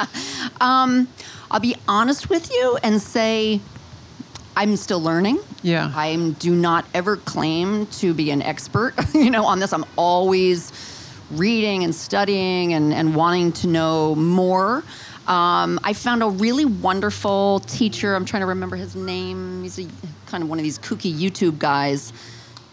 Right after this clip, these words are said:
Speaker 1: Jos-, no, God, that's Joseph Campbell. No, that's not it. Uh,
Speaker 2: No, we can talk about Joseph
Speaker 1: I
Speaker 2: Campbell.
Speaker 1: know, I
Speaker 2: <laughs>
Speaker 1: know we can. Joseph, it'll come to me.
Speaker 2: Okay.
Speaker 1: It'll come to me.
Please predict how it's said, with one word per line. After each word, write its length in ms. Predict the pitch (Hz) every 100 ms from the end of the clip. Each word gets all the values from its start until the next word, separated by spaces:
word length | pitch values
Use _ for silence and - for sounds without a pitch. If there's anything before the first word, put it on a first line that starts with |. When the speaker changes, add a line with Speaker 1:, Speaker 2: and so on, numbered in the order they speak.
| - - -
Speaker 1:
Jos-, 680 | - 202 202 196 190 - -
no, 280 | 165 139 123
God, 160 | 104
that's 160 | - -
Joseph 320 | 123 117 113
Campbell. 400 | - 127 123 - -
No, 200 | 151 127
that's 180 | 135
not 140 | 135 123
it. 140 | - - -
Uh, 240 | 208 156 139 -
Speaker 2:
No, 120 | 180 180
we 220 | 170 240
can 120 | 226
talk 200 | 196 190
about 180 | 165 156
Joseph 300 | 160 156 156
Speaker 1:
I 280 | 196 208 208
Speaker 2:
Campbell. 100 | 214 233
Speaker 1:
know, 60 | 220
I 480 | 254 240 262 - 233
Speaker 2:
<laughs> 80 | 208
Speaker 1:
know 60 | 220
we 80 | 202
can. 200 | 185 151 - - - -
Joseph, 460 | 214 202 - 208 - - - - -
it'll 140 | 214
come 240 | 214 170
to 140 | 156 156
me. 180 | 135 151
Speaker 2:
Okay. 180 | 170 156
Speaker 1:
It'll 80 | -
come 200 | - 190 170
to 100 |
me. 120 | 175